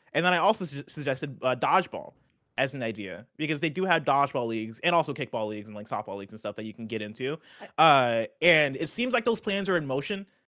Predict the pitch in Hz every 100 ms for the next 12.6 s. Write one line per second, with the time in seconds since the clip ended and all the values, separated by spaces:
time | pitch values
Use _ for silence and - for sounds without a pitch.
0 | _ 165 185 214 196 151 135 123 131 120
1 | 170 185 165 180 156 151 139 127 139 151
2 | 131 - 139 - 131 - 143 120 117 117
3 | 127 107 110 107 - 71 - _ - _
4 | 147 139 123 123 120 123 123 113 165 127
5 | 131 113 - 113 104 107 123 123 127 -
6 | - 247 285 285 - 190 240 262 247 233
7 | 202 180 170 147 143 - 123 160 208 -
8 | _ - 156 180 165 180 180 180 147 139
9 | 135 127 120 135 131 123 123 123 110 123
10 | 101 107 - _ 131 143 165 - 180 143
11 | 135 117 123 107 104 110 160 185 185 170
12 | 131 110 104 98 - -